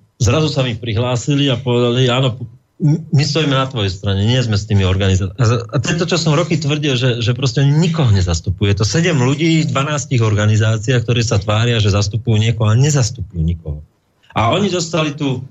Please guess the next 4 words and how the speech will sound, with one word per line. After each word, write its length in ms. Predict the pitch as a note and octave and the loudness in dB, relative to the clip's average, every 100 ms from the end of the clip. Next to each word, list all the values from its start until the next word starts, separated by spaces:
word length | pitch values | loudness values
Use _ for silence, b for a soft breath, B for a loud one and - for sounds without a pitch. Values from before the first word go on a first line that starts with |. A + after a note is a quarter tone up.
| _ | _
liberálnu 560 | B2+ D#3 F#3+ E3 D3+ C3 | -4 -2 0 0 -2 0
legitimáciu 1200 | A#2 C3+ D3 D3+ D3 C3+ C3+ B2+ - C#3 C#3 C3+ | 0 0 -2 -2 -2 0 -2 -2 0 2 2 2
od, 240 | A#2+ A#2 | 0 0
e, 100 | A#2 | 0